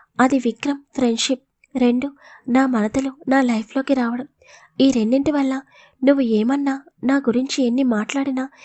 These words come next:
నీపై నేను ఎప్పటికీ కోపం తెచ్చుకోలేను వైష్ణవి. నువ్వు విక్రమ్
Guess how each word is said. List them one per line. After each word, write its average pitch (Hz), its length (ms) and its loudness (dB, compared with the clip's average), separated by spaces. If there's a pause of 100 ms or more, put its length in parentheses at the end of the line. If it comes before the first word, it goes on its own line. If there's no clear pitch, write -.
(280)
నీపై 240 360 2
నేను 269 280 -2 (120)
ఎప్పటికీ 269 580 -2 (120)
కోపం 254 320 0
తెచ్చుకోలేను 262 640 -4
వైష్ణవి. 247 500 -6 (600)
నువ్వు 277 200 4
విక్రమ్ 277 420 -2